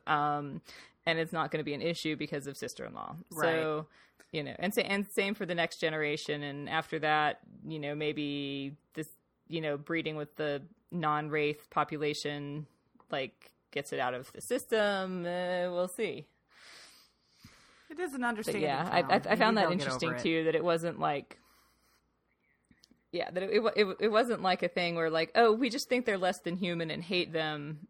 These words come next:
Speaker 1: but, like, tolerate them." No, it's like, "No, we run 'em out of town. Like, we exile you.
Speaker 2: <laughs>
Speaker 1: We just don't kill you. Like, we're better. We're better."
Speaker 2: We're better 'cause we don't actually kill you.
Speaker 1: Yeah. <laughs>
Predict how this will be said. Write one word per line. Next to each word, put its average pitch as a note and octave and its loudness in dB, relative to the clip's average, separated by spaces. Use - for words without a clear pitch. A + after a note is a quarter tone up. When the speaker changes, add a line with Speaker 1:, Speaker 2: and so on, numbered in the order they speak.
Speaker 1:
but, D#3+ 2
like, D#3+ 0
tolerate E3+ 2
them." F3 -2
No, E3+ -2
it's D#3 0
like, F3 0
"No, C4 6
we D#4+ 4
run D#4 4
'em B3 4
out F#3 6
of D#3 0
town. C#3+ 4
Like, C#3+ -4
we G3+ 6
exile - 2
you. E2 2
Speaker 2:
<laughs> - -20
Speaker 1:
We B3+ 0
just C4 -4
don't F3+ 0
kill D#3 2
you. C2 -8
Like, F#3+ -2
we're F#3 0
better. F3 2
We're C#4 0
better." B2+ -4
Speaker 2:
We're A#3 -6
better G#3+ 4
'cause F3 -14
we F3+ -8
don't E3 -6
actually D3+ -10
kill D#3 -12
you. C#3+ -12
Speaker 1:
Yeah. - -2
<laughs> - -6